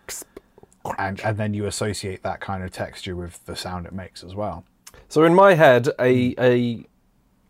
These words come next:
Speaker 1: dried leaf goes crunch.
Speaker 2: Oh.
Speaker 1: Or at least that's what you would,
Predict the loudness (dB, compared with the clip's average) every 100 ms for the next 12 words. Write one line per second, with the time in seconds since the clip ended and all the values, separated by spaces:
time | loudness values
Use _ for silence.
0 | -10 0 6 8 8 6 2 0 0 0
1 | 2 0 -8 -20 _ _ -4 -2 -2 -6
2 | -8 -6 -6 -10 -20 -20 _ _ -20 -20
3 | -20 -20 -20 -18 -16 -16 _ _ _ _
4 | _ _ _ 4 4 6 6 6 4 4
5 | 4 4 4 4 4 4